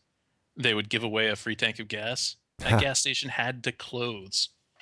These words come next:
Speaker 2: Oh, dear. Wow, no, we d-, we don't get cold like that here. Thank God. If we did, I'd move. Honestly, I, I hate
Speaker 1: <laughs>
Speaker 2: the cold.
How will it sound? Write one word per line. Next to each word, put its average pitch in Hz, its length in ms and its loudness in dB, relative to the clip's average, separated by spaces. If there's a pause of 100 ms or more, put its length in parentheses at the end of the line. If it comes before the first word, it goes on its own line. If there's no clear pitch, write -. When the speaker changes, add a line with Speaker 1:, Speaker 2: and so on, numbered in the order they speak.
(600)
Speaker 2:
Oh, 85 720 2 (180)
dear. 76 300 -6 (1900)
Wow, 101 360 6
no, 101 300 6
we 95 160 4
d-, - 240 -6
we 92 240 -4
don't 95 220 2
get 92 220 0 (760)
cold 82 320 0
like 78 180 -2
that 71 200 -6
here. 73 220 -10 (680)
Thank 80 300 -6
God. 78 300 -4 (1160)
If - 220 0
we 123 100 8
did, 110 280 8
I'd 92 200 4
move. 90 460 0 (340)
Honestly, 92 540 2 (260)
I, 87 240 0
I 95 180 0
hate 104 340 2
Speaker 1:
<laughs> - 40 -12
Speaker 2:
the 98 80 -2
cold. 92 420 2